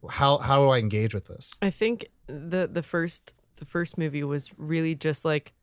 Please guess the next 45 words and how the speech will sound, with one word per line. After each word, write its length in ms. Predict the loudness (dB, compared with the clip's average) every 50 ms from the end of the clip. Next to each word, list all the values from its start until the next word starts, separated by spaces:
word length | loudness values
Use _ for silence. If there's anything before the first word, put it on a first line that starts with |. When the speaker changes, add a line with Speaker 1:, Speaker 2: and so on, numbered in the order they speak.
| _ _ _ _ _ _ _ _ _ _ _ _ -6
Speaker 2:
trying 400 | -2 0 0 0 0 -2 -4 -8 -12 _ _ _ _ _ _ _ _ -8
to 140 | -6 -6 -4
get 200 | -2 -2 -2 0
you 80 | 0 -2
to 100 | -2 -2
understand 560 | -2 -2 -2 -2 -2 -2 0 0 0 2 2 0
it. 180 | 0 0 -2 _ _ _
And 120 | -2 0
then 120 | 0 0 0
the 80 | 0
second 360 | 0 0 0 0 0 0 0 0
movie, 420 | 0 0 0 0 -2 0 0 0
it 80 | -2 -4 _ _ _ _ -6
kinda 180 | -2 -2 -2 0
grows 280 | 0 2 2 2 2
on 140 | 2 2 4 4
you 100 | 4 4
more. 380 | 4 2 2 2 2 0 0 -2
And 160 | -2 -2 0
then 360 | 0 0 0 0 0 -2 -6 -12 _ -12 -8
since 320 | -4 -2 -2 -2 -2 -2
you 100 | -2 0
understand 440 | 0 0 -2 -2 -2 -2 0 0 0
it 60 | 0
a 40 | -2
little 180 | 0 0 0 0
better, 260 | 0 0 2 0 0
then 200 | 0 0 0 -2
you 60 | -2
can 140 | -4 -6 -6
appreciate 580 | -8 -6 -2 -2 -2 -2 -2 -6 -8 -8 -8 -10
it. 120 | -12 -14 _ _ _ _ -16 -16 -16 _ _ _
Speaker 1:
Yeah, 160 | 0 0 2 2
I 100 | 2 2
mean, 300 | 4 4 4 2 0 -2 -4 _ 2
I, 100 | 2 4
I 120 | 6 6
like 200 | 4 4 4 4
the 80 | 2 0
fact 280 | 2 4 4 4 4 2
that 80 | 0
he 160 | 0 0 0 4
wasn't 340 | 4 4 4 4 0 -2
Harry 200 | 0 0 2 2
Potter 440 | 2 0 0 0 0 0 -2 -4 -6